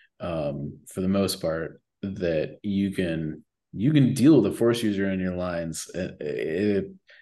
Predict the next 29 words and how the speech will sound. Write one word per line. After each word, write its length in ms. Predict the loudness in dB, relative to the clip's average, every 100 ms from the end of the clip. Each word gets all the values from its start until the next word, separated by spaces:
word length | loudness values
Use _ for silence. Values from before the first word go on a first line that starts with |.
| _
and, 140 | -2
like, 340 | 0 0 -4 -14
feel 340 | 0 4 6
like 220 | 6 4
you 100 | 2
can 140 | -2 -2
actually 540 | -2 -2 -6 -6 -6
kill 340 | -4 -2 0 -2
them. 300 | -6 -10 -14 _ -20 -20 -20 _
Um, 600 | -8 -4 -4 -4 -6 -12 -14 -6
and 140 | -2
I, 120 | 0
and 200 | 0 0
I 140 | 2 4
do 200 | 4 6
think 220 | 4 4
that, 160 | 4 6
like, 180 | 4 2 -6 _ -20 -20 _
I 160 | -2 2
don't 280 | 2 0 -2
think 300 | -4 -6 -4
people 400 | -2 0 -2 -2
have, 400 | -4 -6 -6 -10 -16 -14
for 140 | -8 -6
the 100 | -6
most 440 | -2 -2 -2 -6
part, 340 | -8 -8 -10 -16 -20 -20 _ -8
adapted 960 | -6 -2 -2 -2 -4 -4 -4 -4 -8
to, 560 | -12 -8 -6 -6 -8